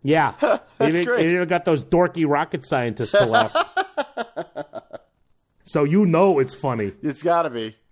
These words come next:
Speaker 2: They don't laugh at anything.
Speaker 1: The conductor's played by, um, Michael Fairman. Guess who that actor is?
Speaker 2: Who is that?
Speaker 1: Mister Penske.
Speaker 2: Mister Penske, from,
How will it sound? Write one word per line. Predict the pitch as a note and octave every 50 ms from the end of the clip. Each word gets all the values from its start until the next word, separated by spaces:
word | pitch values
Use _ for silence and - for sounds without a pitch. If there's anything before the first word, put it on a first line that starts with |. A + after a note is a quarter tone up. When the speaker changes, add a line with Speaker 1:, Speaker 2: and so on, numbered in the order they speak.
| _ -
Speaker 2:
They | C3+ C3 D3+ D#3
don't | D#3 G3 F3+ F3 F3 E3
laugh | D#3 D#3 D#3 D#3 D3+
at | C#3+
anything. | C#3 C#3 C#3 C3 A#2 A2+ A2+ G2+ G2+ G2+ _ _ -
Speaker 1:
The | E3 E3 D#3
conductor's | - E3+ D#3 F3+ F#3+ F#3+ - F#3 -
played | - - F3+ E3+ E3 C#3+
by, | D#3 D3+ D3+ D3+ D3
um, | C#3+ C#3 C3+ C3 B2+ A#2+ A#2 A#2 A2+ - - -
Michael | - D3 D#3 E3 - F3+ E3+
Fairman. | C3 - - G#3 A#3+ D4 D4 F#3+ B2 G2+ F2+ E2 - _ _ _ _ _ -
Guess | G3 G3+ G#3+ G#3 - -
who | A3+ G3+
that | F#3 G#3+ B3 D4
actor | D4+ G#3+ D3 C3 - - B2+ A2+
is? | G#2 G2 F#2+ - - - -
Speaker 2:
Who | C#3+ C#3 C3
is | A#2+ A2
that? | A2 F#2 F#2 - _ _ _ _ _ _ -
Speaker 1:
Mister | B2+ B2+ B2+ C3 - D#3+
Penske. | - - G3+ A#3+ C4+ - - - B3 C#3 F#2+ - - _ _ _ _
Speaker 2:
Mister | - A#2 A2+ - - A#2
Penske, | - - B2 A#2+ A2 G#2 - - - G2+ F#2+ F2+ F2 F2 F2+ A2 _ _ _ _
from, | _ - - - B2